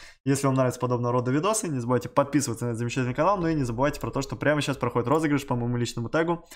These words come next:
В настройках игры в аккаунтике можно его найти. Оформляете вот сюда тимпешечку. Розыгрыш на один миллион кристаллов, на триста тысяч танкоинов.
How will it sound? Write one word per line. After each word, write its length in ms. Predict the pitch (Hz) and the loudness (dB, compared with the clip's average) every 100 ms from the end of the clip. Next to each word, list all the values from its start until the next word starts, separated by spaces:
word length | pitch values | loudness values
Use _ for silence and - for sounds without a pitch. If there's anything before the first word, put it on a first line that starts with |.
| - | -4
В 40 | |
настройках 400 | 131 123 135 131 123 | -2 0 0 2 2
игры 200 | 135 165 | 2 2
в 60 | |
аккаунтике 460 | 131 143 151 - 160 | 2 2 0 -2 -2
можно 220 | 123 117 | -2 -2
его 140 | 117 | -2
найти. 320 | 123 135 190 220 - - - - - | 0 0 -2 -4 -8 -16 -16 -18 -4
Оформляете 580 | 120 135 135 143 131 | 0 2 4 2 2
вот 100 | 123 | -2
сюда 200 | - 123 | -2 -2
тимпешечку. 720 | 117 143 143 202 196 - 175 - - - _ _ _ _ | 0 0 2 2 0 -4 -8 -8 -18 -20 _ _ _ _
Розыгрыш 520 | 131 165 160 147 143 - | 2 4 2 0 -2 -2
на 140 | 135 | 0
один 180 | 127 127 | 2 0
миллион 200 | 120 120 | -2 -4
кристаллов, 360 | 123 160 170 147 | -4 -2 -2 -2
на 60 | |
триста 200 | 123 117 | -6 -6
тысяч 120 | 127 | -6
танкоинов. 460 | - 127 180 190 170 | -4 -2 -2 -2 -6